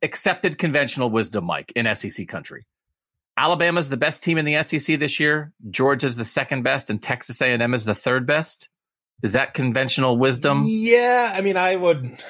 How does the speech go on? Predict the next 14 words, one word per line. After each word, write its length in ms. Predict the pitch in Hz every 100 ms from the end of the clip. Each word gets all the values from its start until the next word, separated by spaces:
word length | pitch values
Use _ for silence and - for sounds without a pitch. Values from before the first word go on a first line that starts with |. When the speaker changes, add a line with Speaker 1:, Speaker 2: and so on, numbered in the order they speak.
| - - _ -
Speaker 2:
debate 480 | 127 131 131 151 -
the 60 |
third 360 | - 120 131 135
best. 300 | 143 151 127
I 20 |
think 180 | 123 127
Ole 200 | 120 117
Miss 640 | 87 107 151 - - - _ _ _ _ -
can 120 | 120
probably 480 | - 127 135 131 123
be 120 | 123
in 100 | 123
that 140 | 120
conversation. 840 | 139 131 131 131 139 135 151 143